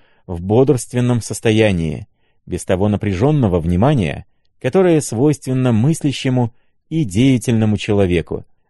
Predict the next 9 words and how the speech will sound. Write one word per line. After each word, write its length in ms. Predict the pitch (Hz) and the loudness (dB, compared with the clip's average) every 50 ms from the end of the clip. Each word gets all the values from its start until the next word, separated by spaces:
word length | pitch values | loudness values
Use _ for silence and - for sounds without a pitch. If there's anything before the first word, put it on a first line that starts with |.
| _ | _
рассматривающему 1300 | - - 95 95 104 101 - - - 110 113 120 117 - 98 92 90 87 85 82 - - - 90 90 87 | -6 -2 2 4 4 2 2 -2 -4 0 2 2 2 2 2 2 2 2 0 0 -2 -4 -4 -2 0 0
мир 300 | 90 107 139 147 - - _ _ _ _ _ _ | 0 2 2 0 0 -2 _ _ _ _ _ _
с 120 | _ - | _ -8
определённой 640 | 156 131 143 143 120 110 107 107 117 120 113 110 113 - | -6 -4 -4 -2 0 2 4 4 4 4 4 2 2 2
точки 340 | - 110 98 - - - | 0 -2 -2 -2 -4 -8
зрения. 600 | 101 92 101 104 95 82 76 73 69 50 - 95 - _ _ _ _ _ _ _ _ | -4 -2 0 2 2 0 0 -4 -6 -6 -8 -12 -16 _ _ _ _ _ _ _ _
Это 200 | 98 95 - 95 | -6 -4 -4 -2
последнее 600 | - 92 90 - 98 92 90 78 82 80 82 80 | -2 -2 -2 -2 -2 -2 -2 -2 -2 -4 -4 -4
состояние 760 | - 85 - - 85 80 85 82 82 - 85 73 67 67 | -6 -10 -8 -6 -4 -2 -2 -2 0 -2 -2 -4 -4 -8